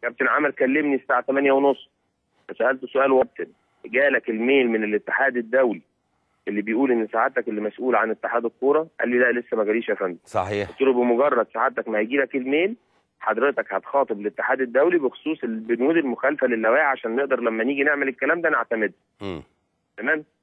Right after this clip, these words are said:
Speaker 1: إيه الخطأ اللي في هذا الكلام يا
Speaker 2: طيب.
Speaker 1: جماعة؟ وفين الكلام؟ بس اسمعني
Speaker 2: طيب.
Speaker 1: يا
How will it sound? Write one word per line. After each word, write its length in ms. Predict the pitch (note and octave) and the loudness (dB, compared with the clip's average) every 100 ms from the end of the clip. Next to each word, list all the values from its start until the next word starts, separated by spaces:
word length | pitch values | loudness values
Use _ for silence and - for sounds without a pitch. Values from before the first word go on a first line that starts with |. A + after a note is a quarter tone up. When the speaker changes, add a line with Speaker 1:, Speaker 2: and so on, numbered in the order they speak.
| _ D3 | _ -2
Speaker 1:
إيه 220 | F#3+ F3+ | 2 2
الخطأ 420 | C#3 D#3 F3+ - | 0 0 0 0
اللي 220 | C3 B2 | -2 -4
في 160 | - C3 | -2 -2
هذا 220 | D#3 D3 | 0 0
الكلام 380 | - B2+ D3 D#3 | 0 2 2 2
يا 100 | C3 | 0
Speaker 2:
طيب. 120 | A#2+ | 0
Speaker 1:
جماعة؟ 260 | B2+ D#3+ D3+ | 0 0 0
وفين 320 | C#3 E3 E3+ | -2 -2 -2
الكلام؟ 360 | D#3+ C#3+ C3+ B2+ | -2 -2 -2 -2
بس 120 | C#3+ - | -6 -8
اسمعني 260 | - | -6
Speaker 2:
طيب. 20 | |
Speaker 1:
يا 40 | F3 | -2